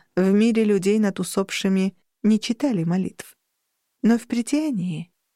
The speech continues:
«Да примет тебя Матерь»,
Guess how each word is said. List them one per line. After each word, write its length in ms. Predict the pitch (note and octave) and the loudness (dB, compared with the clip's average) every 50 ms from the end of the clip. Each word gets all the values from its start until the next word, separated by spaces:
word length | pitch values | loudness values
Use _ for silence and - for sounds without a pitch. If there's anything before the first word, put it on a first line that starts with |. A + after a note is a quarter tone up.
| _ _ _ _ _ _ _ _ _ _ _ _ _ _ _ - G#3 | _ _ _ _ _ _ _ _ _ _ _ _ _ _ _ -2 0
«Да 180 | F#3 G#3+ G#3+ | 2 2 0
примет 420 | - A3 - A#3 A3 G#3+ G#3 - - | 0 0 0 2 2 2 0 -2 -2
тебя 280 | - G#3 F#3+ G#3+ G3+ | -2 0 0 2 2
Матерь», 460 | G#3 G3+ F3+ F3 - - - - - | 2 0 -2 -4 -8 -14 -16 -16 -18